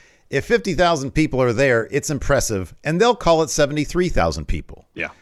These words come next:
Speaker 2: yeah.
Speaker 1: If twelve thousand people are there, what are they gonna call it?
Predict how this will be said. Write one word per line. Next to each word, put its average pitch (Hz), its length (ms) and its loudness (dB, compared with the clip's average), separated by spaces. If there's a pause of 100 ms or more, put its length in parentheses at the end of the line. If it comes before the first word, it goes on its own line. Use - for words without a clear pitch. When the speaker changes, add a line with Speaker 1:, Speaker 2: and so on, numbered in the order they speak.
(100)
Speaker 2:
yeah. - 120 -8 (180)
Speaker 1:
If - 260 -4
twelve 202 360 2
thousand 156 360 2
people 104 320 0
are 92 100 0
there, 78 520 -2 (1300)
what 147 180 -4
are 202 60 -2
they 196 100 2
gonna 175 180 -4
call 269 340 -8
it? - 260 -16